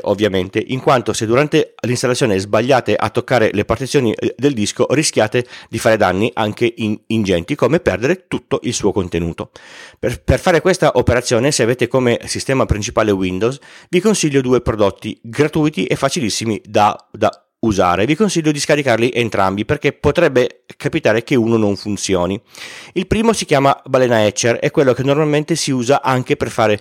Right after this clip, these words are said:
le schede S D da mettere sul Raspberry. Il secondo si chiama Rufus. Li trovate entrambi con i link ai, ai, ai loro siti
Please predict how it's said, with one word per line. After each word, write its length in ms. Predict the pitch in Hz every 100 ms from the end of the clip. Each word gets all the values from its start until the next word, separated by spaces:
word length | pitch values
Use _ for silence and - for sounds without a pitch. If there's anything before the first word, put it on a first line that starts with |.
| - -
le 120 | 120
schede 340 | - 147 160
S 220 | - - 131
D 200 | 113 -
da 140 | 117
mettere 340 | 101 95 107
sul 240 | 104 107 104
Raspberry. 600 | 95 87 82 80 82 107
Il 140 | 107 185
secondo 520 | 247 120 107 113 - -
si 180 | - 117
chiama 240 | 107 98
Rufus. 460 | 95 90 - 92 - - - - -
Li 180 | - 160
trovate 420 | 185 156 104 113
entrambi 480 | 131 123 98 95 147
con 140 | 120
i 80 | 101
link 280 | 107 104 98
ai, 420 | - 95 85 85 - -
ai, 380 | 98 101 90 85 - _ _ _ _ -
ai 160 | 107
loro 180 | 98 151
siti 400 | - 95 -